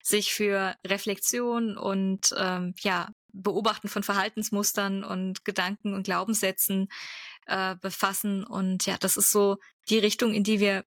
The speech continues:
gehen und natürlich konkreter als unsere etwas elaborierteren Folgen aus der ersten Staffel.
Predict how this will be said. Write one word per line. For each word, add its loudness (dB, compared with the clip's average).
gehen 0
und 0
natürlich 2
konkreter -2
als -2
unsere -2
etwas -2
elaborierteren 0
Folgen -2
aus -2
der -6
ersten -2
Staffel. -2